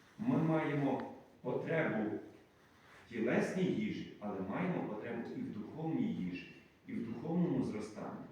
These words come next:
Ми б тоді не посилали наших дітей вчитися, навчатися чомусь корисному і доброму. Е, в школи, і в духовній школі, і так далі, і в храмі Божій. Це навчання. Ми б сказали, їм достатньо їжі,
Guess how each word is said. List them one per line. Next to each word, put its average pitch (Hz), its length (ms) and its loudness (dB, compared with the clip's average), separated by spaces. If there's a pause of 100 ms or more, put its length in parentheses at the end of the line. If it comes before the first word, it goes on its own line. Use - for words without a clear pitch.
(580)
Ми 113 180 2
б 135 180 2
тоді 135 160 2
не - 200 0
посилали 170 400 -2
наших 254 380 0
дітей 143 400 -2
вчитися, - 640 -6 (540)
навчатися - 560 -4 (140)
чомусь 127 260 -2
корисному 117 680 -2
і - 40 -6
доброму. 87 560 -2 (760)
Е, - 40 -6 (100)
в - 80 -10
школи, 143 420 2 (440)
і 101 60 -10
в 98 180 -8
духовній 147 400 0
школі, 127 360 0
і 107 80 0
так 104 160 -2
далі, 135 200 -2 (160)
і 98 40 0
в - 160 -6
храмі 123 220 -2 (140)
Божій. - 240 -4 (960)
Це 127 200 4
навчання. - 840 0 (360)
Ми 135 140 0
б 135 40 0
сказали, 143 380 -2
їм 180 160 2
достатньо - 520 0 (120)
їжі, 165 480 0